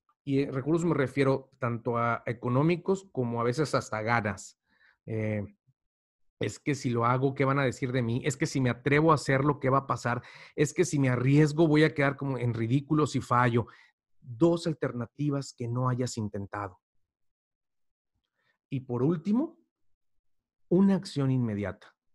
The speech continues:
Algo que puedas llevar a cabo a partir de ahora, a partir de este momento. Y entonces aquí tienes tres herramientas. Tres herramientas. Si te las repaso,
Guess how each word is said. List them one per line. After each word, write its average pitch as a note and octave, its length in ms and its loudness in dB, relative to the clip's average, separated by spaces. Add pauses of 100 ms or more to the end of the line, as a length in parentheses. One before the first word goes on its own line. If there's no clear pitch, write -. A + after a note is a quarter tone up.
(600)
Algo D3+ 280 0
que B2 100 -4
puedas C3+ 560 -2
llevar A2 480 -4 (520)
a - 140 -10
cabo F3 420 -4
a - 120 -6
partir A2 380 -6
de A2 80 -4
ahora, F#2 400 -6
a G#2 80 -12
partir G#2+ 420 -10
de G#2 120 -6
este - 200 -10
momento. F#2+ 540 -8 (1400)
Y D3 80 4
entonces G#3+ 400 4
aquí F#3 200 -2
tienes E3+ 600 0 (480)
tres G#3 300 4
herramientas. F#3+ 880 2 (960)
Tres F#3 300 2
herramientas. F3+ 560 2
Si C3+ 100 -4
te C#3 100 0
las C#3 160 0
repaso, F3 720 0